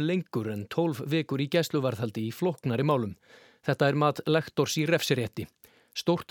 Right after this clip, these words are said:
fíkniefnamál sem nú er fyrir dómstólum hefur beint sjónum manna að þessu álitaefni. Ákært var í málinu í lok ágúst. Þrír eru í ákærunni sakaðir um að hafa framleitt átta og hálft kíló af amfetamíni í sumarbústað í Borgarfirði.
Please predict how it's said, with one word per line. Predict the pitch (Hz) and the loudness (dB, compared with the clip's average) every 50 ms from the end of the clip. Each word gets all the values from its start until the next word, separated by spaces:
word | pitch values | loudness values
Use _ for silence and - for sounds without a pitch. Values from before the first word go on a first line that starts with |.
| - | -6
fíkniefnamál | - - 160 143 - 156 147 147 147 147 139 143 147 185 - | 0 0 0 2 2 2 2 2 2 2 2 2 2 2 2
sem | - 143 120 | 0 0 0
nú | 117 127 135 | 2 0 0
er | 135 123 | 0 0
fyrir | 143 127 117 104 - | 0 -2 -2 -2 -4
dómstólum | 113 113 - - 147 143 143 165 175 | -6 -6 -4 -2 0 0 0 0 0
hefur | 156 170 160 160 143 | 0 -2 -2 -2 0
beint | - 180 156 - - | 0 0 0 0 0
sjónum | - 175 165 143 131 135 | 0 0 2 0 0 0
manna | 131 131 135 131 131 131 | 0 0 0 0 0 0
að | 131 - | -2 -2
þessu | 143 - - 170 170 | -2 0 0 2 2
álitaefni. | 165 151 127 107 123 117 110 107 107 104 - _ _ _ _ _ _ _ _ _ _ _ _ _ - _ - _ _ _ _ _ _ _ _ | 2 2 0 0 -2 -2 -2 -2 -4 -6 -8 _ _ _ _ _ _ _ _ _ _ _ _ _ -20 _ -20 _ _ _ _ _ _ _ _
Ákært | - 151 175 - - 175 - - | 2 2 2 4 2 2 2 4
var | 165 170 165 | 4 4 4
í | 160 160 | 4 4
málinu | 165 165 165 147 147 143 | 4 4 4 4 2 2
í | 147 147 | 0 2
lok | 156 165 156 131 - - | 2 2 2 2 0 2
ágúst. | 160 160 - - 131 110 - - - - - - - - | 0 0 0 0 -4 -6 -6 -8 -10 -12 -16 -16 -10 -6
Þrír | - 120 113 120 151 151 156 | -4 -4 -2 -2 -4 -4 -2
eru | - 156 143 139 135 | 0 2 2 2 2
í | 135 139 | 2 0
ákærunni | 147 - - 143 139 139 135 123 | 0 2 2 2 2 2 0 0
sakaðir | - 147 143 - 147 135 131 131 131 | 0 0 0 0 0 0 2 2 0
um | 151 160 | 0 0
að | 156 143 147 | 0 0 0
hafa | 143 143 131 | 0 0 -2
framleitt | - - 139 135 123 123 156 175 - - - - - - - - | 0 0 0 0 2 0 0 -2 -4 -8 -18 -20 -20 -10 -2 2
átta | 147 135 - - - 175 160 | 2 2 2 4 4 6 6
og | 160 156 123 113 | 6 4 2 0
hálft | 180 185 - - - - - | -2 -4 -4 -8 -14 -12 -6
kíló | - - 208 190 180 165 165 160 | -2 -2 0 2 2 4 4 4
af | 156 147 156 | 4 2 2
amfetamíni | 180 180 - 156 131 - 120 113 110 107 104 104 110 | 0 0 2 0 0 0 0 0 -2 -2 -4 -4 -4
í | 107 | -2
sumarbústað | - - 180 170 156 135 117 139 131 - - 156 156 | 0 0 0 2 0 -2 -2 -2 -2 0 0 0 0
í | 170 - | 2 2
Borgarfirði. | 190 156 - - 117 - 127 113 107 101 | 2 2 2 0 -2 -2 -2 -4 -4 -6